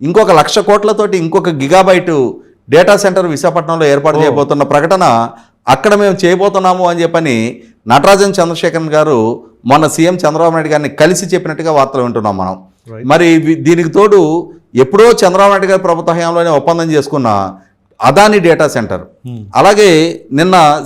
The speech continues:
Speaker 1: సిఫీ డేటా సెంటర్కి మొన్న లోకేష్ గారు శంకుస్థాపన చేయడం జరిగింది. వీటికి తోడు మెటాకి సంబంధించి అండర్ సీ వాటర్ కేబుల్ కూడా విశాఖపట్నంలో గ్రౌండింగ్ అవబోతుంది అని చెప్పని అంటున్నారు.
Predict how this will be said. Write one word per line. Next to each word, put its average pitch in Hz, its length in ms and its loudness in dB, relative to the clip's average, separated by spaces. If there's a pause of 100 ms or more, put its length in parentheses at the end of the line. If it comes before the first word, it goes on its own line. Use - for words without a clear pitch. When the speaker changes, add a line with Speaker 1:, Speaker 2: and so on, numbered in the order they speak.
Speaker 1:
సిఫీ 180 240 -2
డేటా 196 260 2
సెంటర్కి 170 760 -4 (240)
మొన్న 151 220 2
లోకేష్ 165 360 2
గారు 175 140 0
శంకుస్థాపన 151 580 -6
చేయడం 127 240 -2
జరిగింది. 95 440 -6 (400)
వీటికి 175 300 0
తోడు 190 800 2 (1000)
మెటాకి 156 440 2
సంబంధించి 185 880 -2 (320)
అండర్ 180 300 2
సీ 220 120 0
వాటర్ 185 340 2
కేబుల్ 170 320 0
కూడా 180 200 2
విశాఖపట్నంలో 160 680 -2
గ్రౌండింగ్ 151 400 0
అవబోతుంది 156 560 0
అని 143 120 -4
చెప్పని 139 200 -2
అంటున్నారు. 98 380 -6